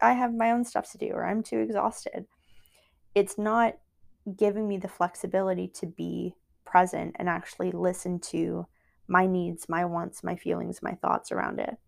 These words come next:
And so the opposite of that, the self as context that I initially mentioned as this second process of being present, is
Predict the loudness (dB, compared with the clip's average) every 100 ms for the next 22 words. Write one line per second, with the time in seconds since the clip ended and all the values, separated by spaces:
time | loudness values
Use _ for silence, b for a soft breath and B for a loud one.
0 | _ _ _ _ _ _ _ _ _ _
1 | _ _ _ 0 4 4 4 -2 2 6
2 | 6 4 -2 -2 2 2 2 -2 0 0
3 | 0 -6 0 2 2 2 -2 -2 -8 -18
4 | -18 b b b b b 4 4 4 0
5 | 0 -2 -2 -2 -4 -6 -4 -4 -2 -4
6 | -4 -10 -18 _ _ -6 2 2 2 -4
7 | 2 2 4 0 0 -4 -2 -6 -4 0
8 | 0 0 -4 -6 -10 b b b b b
9 | b b b _ 2 2